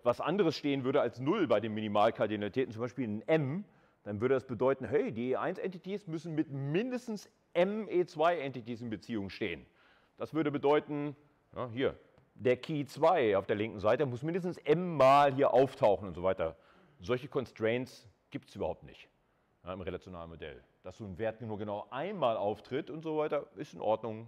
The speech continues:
Key. Ja, aber dass er M mal mindestens auftritt und was weiß ich, hoffnungslos, lässt sich nicht darstellen in der Welt des relationalen Modells, müsste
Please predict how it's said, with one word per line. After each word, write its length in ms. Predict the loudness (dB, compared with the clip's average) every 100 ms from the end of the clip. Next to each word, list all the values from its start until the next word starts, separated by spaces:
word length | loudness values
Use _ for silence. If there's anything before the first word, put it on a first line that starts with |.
| -16
Key. 300 | -10 -10 -10 _ _ _ _ -14
Ja, 200 | -12 -12 _ _
aber 160 | -4 -2
dass 160 | -2
er 160 | -4 -4
M 260 | -6 -4
mal 220 | 0 2 2
mindestens 340 | -2 -8 -6
auftritt 460 | -2 -2 -2 -12 -8
und 140 | -4
was 100 | -4
weiß 140 | -4
ich, 260 | -6 -8 -8 _ _ _ _ _ _ -2
hoffnungslos, 720 | 0 0 -8 -6 -4 -4 -4 _ _
lässt 220 | -10 -10
sich 140 | -10 -12
nicht 180 | -10 -2
darstellen 560 | -2 -2 -4 -4 -6 -12 _ _ _
in 180 | -8 0
der 200 | 2 4
Welt 240 | 2 2
des 140 | -2 -2
relationalen 480 | -2 -2 -4 -4 -4
Modells, 440 | 0 2 2 -2 -20 -12
müsste 600 | 0 2 2 6 6 6